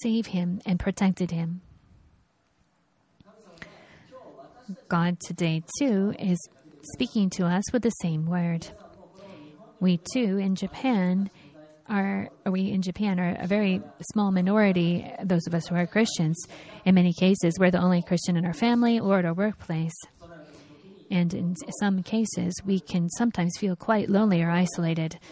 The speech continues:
due to covid nineteen or the Unification Church issues. There's many people who may look down upon us because we have professed faith in our religion.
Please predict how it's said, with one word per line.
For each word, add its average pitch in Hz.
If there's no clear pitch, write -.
due 180
to 170
covid 180
nineteen 180
or 185
the 175
Unification 180
Church 226
issues. 175
There's 180
many 175
people 175
who 175
may 175
look 170
down 180
upon 170
us 175
because 175
we 180
have 175
professed 180
faith 185
in 180
our 165
religion. 170